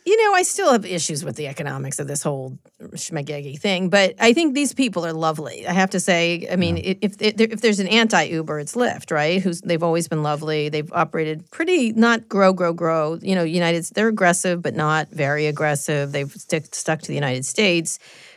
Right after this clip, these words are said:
Speaker 1: Grow slowly, thinking about things. I think, you know, they're the, they're the softer side of Sears, that kind of
Speaker 2: Mm-hmm.
Speaker 1: thing. And, you know, it was really interesting. Many years ago, I think it was John Zimmer, we were at a party, we had a dinner thing that we were, I was doing with a bunch of, uh, founders.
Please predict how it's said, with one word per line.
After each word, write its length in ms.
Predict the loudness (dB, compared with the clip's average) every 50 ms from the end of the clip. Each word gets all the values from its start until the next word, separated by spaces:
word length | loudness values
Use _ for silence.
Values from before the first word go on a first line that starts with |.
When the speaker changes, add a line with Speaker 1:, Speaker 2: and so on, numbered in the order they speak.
| _
Speaker 1:
Grow 200 | -2 -2 0 0
slowly, 1080 | -2 -4 -4 -2 2 4 6 6 6 6 4 4 4 4 4 4 2 0 -2 -2 -4 -4 -6
thinking 420 | -4 -2 0 0 0 0 -2 -2
about 380 | 0 0 0 0 0 0 -2 -2
things. 420 | -2 -2 0 -2 -2 -2 -2 -2
I 80 | -2 0
think, 240 | 2 2 2 2 2
you 120 | 2 4
know, 140 | 4 4 4
they're 160 | 4 4 4
the, 220 | 4 2 0 0 -2 -4
they're 180 | -6 -6 -4
the 100 | -4 -6
softer 440 | -6 -4 0 0 0 0 0 -4 -6
side 240 | -2 0 0 0 0
of 80 | -2
Sears, 460 | -4 -2 -2 0 2 2 2 2 0 0
that 120 | -2 -2
kind 120 | -2 -2 -2
of 80 | -2
Speaker 2:
Mm-hmm. 140 | -2 -2 -4
Speaker 1:
thing. 80 | -6 -10 -18 -20 -20 -20 -18 _ 2
And, 180 | 4 4 4
you 80 | 4 4
know, 60 | 4
it 80 | 4 4
was 160 | 2 -2 -2
really 200 | 0 0 2 2
interesting. 320 | 0 0 0 0 2 4
Many 180 | 4 6 4 4
years 160 | 4 2 0
ago, 160 | 0 0 0 0
I 40 |
think 120 | 0 -2 -2
it 20 |
was 100 | -2 -4
John 280 | -4 -4 -2 -2 -2 -2
Zimmer, 320 | -2 -2 0 0 0 -2
we 80 | -2 -2
were 120 | -2 -2
at 80 | -4 -4
a 40 | -6
party, 640 | -10 _ -14 -4 0 0 2 2 2 2 0 0 0
we 80 | 0 0
had 80 | 0 0
a 40 | -2
dinner 340 | 0 0 0 2 2 2
thing 280 | 0 0 -2 -2 -2 -2
that 100 | -4 -4
we 140 | -4 -4 -4
were, 100 | -6 -6 -6
I 140 | -4 -2 -2
was 120 | -2 -2
doing 300 | -2 0 0 0 0 0
with 100 | -2 -4
a 40 | -2
bunch 280 | -2 0 -2 -2 -2 -4
of, 220 | -6 -6 -8 -12 _ -6
uh, 160 | -4 -4 -4
founders. 560 | -4 -4 -4 -2 -2 -2 -2 -4 -6 -8 -8